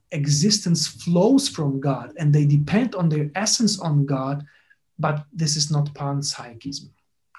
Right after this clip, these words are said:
Now, Aristotle spends lots of time on chance and fortune,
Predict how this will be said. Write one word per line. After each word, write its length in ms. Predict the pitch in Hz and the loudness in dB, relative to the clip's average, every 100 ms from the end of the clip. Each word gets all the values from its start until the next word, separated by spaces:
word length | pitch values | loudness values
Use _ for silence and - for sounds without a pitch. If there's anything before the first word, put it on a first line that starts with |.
| _ - _ _ _ _ _ _ _ _ _ _ _ - - - - _ | _ -20 _ _ _ _ _ _ _ _ _ _ _ -20 -20 -20 -20 _
Now, 400 | 190 202 202 196 - _ _ _ _ _ _ - | 4 6 4 0 -16 _ _ _ _ _ _ 0
Aristotle 460 | 233 302 226 196 165 | 4 4 4 2 0
spends 340 | - 160 151 | 0 0 0
lots 300 | 165 170 170 | 0 0 0
of 140 | 147 | -4
time 260 | - 160 151 | -2 -2 0
on 160 | 160 147 | 0 0
chance 380 | - 151 156 | 0 -2 -2
and 120 | 156 147 | -4 -4
fortune, 580 | 156 147 143 - - | 0 0 0 -4 -8